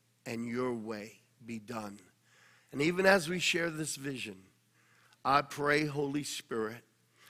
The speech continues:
that you will take the heart of God and cause every man, every woman, every person in this place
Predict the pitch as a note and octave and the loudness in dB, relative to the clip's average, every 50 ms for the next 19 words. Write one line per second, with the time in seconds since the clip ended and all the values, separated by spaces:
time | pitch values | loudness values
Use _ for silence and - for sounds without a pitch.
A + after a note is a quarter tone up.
0 | - - - - - A#2+ B2 C#3 D#3+ D#3+ D#3 D3 C#3 - F3 F3 E3 - - C#3+ | -20 -20 -12 -8 -6 -4 2 4 4 6 6 4 2 2 0 0 0 0 -2 -4
1 | C#3 C3+ B2+ - D#3 D3+ D#3 D#3 D3+ D#3 C#3+ B2+ A#2 A2 C3+ B2+ A#2 A2+ A#2 A#2+ | -4 -4 -2 0 2 4 4 4 4 2 0 0 -4 -4 -2 -2 0 0 0 0
2 | A#2+ B2+ C3 B2+ - - C3+ B2+ B2+ C3 B2+ A2 - C3+ C#3 C#3+ D3 D#3 E3 D#3+ | 0 0 -2 -2 -4 -4 -2 -2 0 0 -2 -2 -2 -2 -2 0 0 -2 -2 0
3 | D3 B2+ A#2+ A2+ A2+ A2+ A#2 A2+ - _ - - C3+ C3+ C#3 D3+ D#3 D3 B2+ A#2 | 0 -2 -2 -2 -4 -6 -8 -10 -14 _ -6 -2 -2 0 2 2 0 0 0 0
4 | A2+ A2 A2 A2+ A2+ A2+ - - - - - - - C#3+ D3 D3 D3+ D#3+ D#3+ D3+ | -2 -2 -2 -4 -6 -10 -14 -20 -20 -20 -14 -6 0 0 0 2 2 0 -2 -2
5 | D#3 - - - F3 F3+ E3+ - - F3 E3+ E3 D#3+ D#3+ E3 E3 D3+ - - - | -6 -10 -8 -4 -4 -2 -2 -4 -4 -4 -4 -4 -2 -2 -2 -2 -4 -6 -8 -10
6 | - G2+ G2+ G#2 A2+ A2+ - - - - - | -10 -10 -10 -10 -12 -14 -14 -16 -16 -16 -18